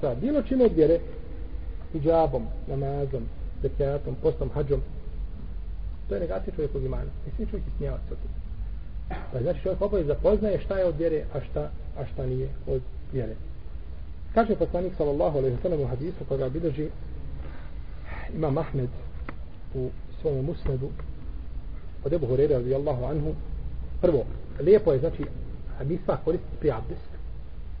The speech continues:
Prva stvar prije abdesta. Ovaj, kaže, "Leula en šuka ala ummeti, la mertuhum bi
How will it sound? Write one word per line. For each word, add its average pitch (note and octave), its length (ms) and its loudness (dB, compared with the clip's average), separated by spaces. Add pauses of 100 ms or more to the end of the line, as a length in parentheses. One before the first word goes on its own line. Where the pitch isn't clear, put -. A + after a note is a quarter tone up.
(100)
Prva C3+ 260 2
stvar F3+ 160 2
prije C3 180 2
abdesta. A#2 380 -4 (720)
Ovaj, B2 300 0 (500)
kaže, D3+ 240 4
"Leula C#3+ 360 2 (220)
en C#3+ 100 -4 (120)
šuka G3+ 200 0
ala C#3 200 2
ummeti, F#3 400 0 (100)
la C3+ 120 0
mertuhum D3 400 2
bi C3+ 100 -2